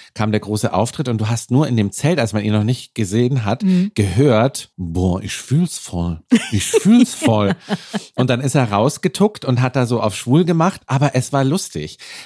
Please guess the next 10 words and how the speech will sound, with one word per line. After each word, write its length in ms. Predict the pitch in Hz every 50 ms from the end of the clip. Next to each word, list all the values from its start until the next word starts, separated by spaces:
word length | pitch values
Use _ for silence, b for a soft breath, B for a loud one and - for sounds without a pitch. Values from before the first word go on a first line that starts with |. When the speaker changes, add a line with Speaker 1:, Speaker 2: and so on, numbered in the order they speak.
| B 151
Speaker 2:
Ja. 120 | 139 123
Speaker 1:
Weil 340 | 135 160 175 175 170 196 - - _ - 101 _ _ _ _ _
ich 140 | - 127 -
glaube, 300 | - 165 170 202 214 196
bei 100 | 151 151 -
anderen 500 | - 127 156 202 202 196 170 175 165 -
könnte 300 | - 156 165 170 180 147
das 340 | 127 151 151 - - -
daneben 560 | - 139 135 127 120 127 143 147 113 104 90 82
gehen. 580 | - 78 73 76 80 98 151 233 247 - _